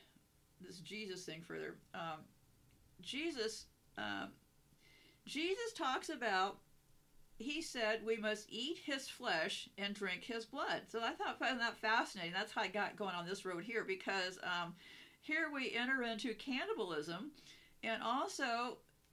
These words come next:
one of the very first acts they did was have people drinking his blood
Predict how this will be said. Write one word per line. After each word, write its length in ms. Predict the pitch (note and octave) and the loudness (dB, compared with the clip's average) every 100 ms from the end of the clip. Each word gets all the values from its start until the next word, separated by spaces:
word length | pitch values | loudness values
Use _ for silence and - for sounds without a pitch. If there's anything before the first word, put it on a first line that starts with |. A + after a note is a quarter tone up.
| - | -12
one 200 | A3 B3+ | -2 0
of 60 | B3 | 0
the 80 | |
very 300 | A3+ B3+ D4 | -2 0 0
first 380 | F4 C#4+ C#4 C#4 - | 0 -2 -2 -2 0
acts 400 | G#3 A#3+ - - | 4 4 2 -2
they 160 | A3 | -2
did 480 | G#3 C4+ B3+ G3 G#3+ - - | -2 0 2 2 -2 -6 -10
was 240 | G#3 A3+ A3 | -4 -4 0
have 300 | A#3 B3+ B3+ | 0 0 -2
people 300 | A3 A3 A3 | -4 -4 -4
drinking 440 | F#3+ G3 A3 G3+ | -2 -4 -4 -4
his 220 | A3 G3+ | -4 -4
blood 580 | E3+ F#3 C4 F#3+ E3 | -6 -4 2 2 2